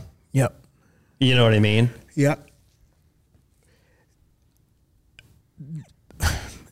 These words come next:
Speaker 1: Yeah. This is, let me just try to, to wrap my mind around my thoughts here. I don't do ministry 'cause I think it's lucrative. And we could not survive on my, my income as a family.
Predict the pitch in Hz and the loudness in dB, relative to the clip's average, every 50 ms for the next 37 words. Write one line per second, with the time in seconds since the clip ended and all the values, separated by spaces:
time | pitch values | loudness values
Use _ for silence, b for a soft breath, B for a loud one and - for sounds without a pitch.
0 | _ _ - 160 175 160 - - - - b b b b b b b b b b | _ _ -2 0 0 2 0 -2 -6 -14 b b b b b b b b b b
1 | b b b b b b _ _ _ - 175 180 - 190 190 175 160 135 - - | b b b b b b _ _ _ -2 0 2 4 4 4 4 4 2 0 -4
2 | - - - _ _ _ - 165 160 151 143 147 143 - 165 147 127 120 120 110 | -6 -10 -20 _ _ _ 2 4 4 4 4 2 2 2 2 2 2 2 2 0
3 | 117 - - - - - 151 139 127 120 123 127 117 113 110 113 104 107 104 98 | -2 -6 -14 -10 -2 0 2 2 2 2 2 4 4 4 4 2 2 2 2 2
4 | 98 98 - - 98 98 - - 107 92 95 - - _ _ _ _ - - _ | 0 0 0 -2 -2 -2 -2 -2 -2 -2 -2 -4 -10 _ _ _ _ -20 -20 _
5 | _ _ _ _ _ _ - - 170 185 196 202 156 196 190 180 170 165 160 - | _ _ _ _ _ _ -4 0 2 4 4 6 6 6 6 6 6 4 4 2
6 | - 170 160 156 151 143 143 131 - - - _ _ - 180 160 151 143 123 - | 4 4 6 6 6 6 4 2 -2 -8 -20 _ _ 2 2 4 4 4 4 2
7 | 151 127 - 123 - - 127 113 - - 113 90 71 64 - - - - _ _ | 2 2 2 2 2 2 2 2 2 0 -2 -4 -4 -4 -8 -12 -18 -20 _ _
8 | _ _ _ - 160 160 156 143 135 123 120 120 - - - - - - _ _ | _ _ _ 0 2 2 4 4 4 4 4 2 2 0 -4 -10 -14 -20 _ _
9 | _ _ _ _ - 160 156 151 135 - - 185 170 170 156 147 - - - 165 | _ _ _ _ 0 2 2 2 2 4 4 4 4 4 4 2 2 2 2 2
10 | 147 131 143 139 127 123 117 113 117 107 117 - - 135 120 120 117 117 117 117 | 4 4 4 4 4 4 4 2 2 0 0 0 0 2 2 4 4 4 4 2
11 | - - 135 120 120 - - 160 127 120 123 127 120 113 - - 123 123 120 117 | 0 -2 -2 -2 -2 -2 -2 -6 -12 -6 -2 0 0 0 0 -2 -2 0 2 2
12 | 110 101 104 101 95 - - 90 - 87 92 92 98 104 101 - - 107 110 - | 2 2 2 0 0 -2 -2 -4 -2 -2 -4 -4 -4 -6 -6 -4 -4 -4 -4 -6
13 | 95 113 - | -8 -10 -12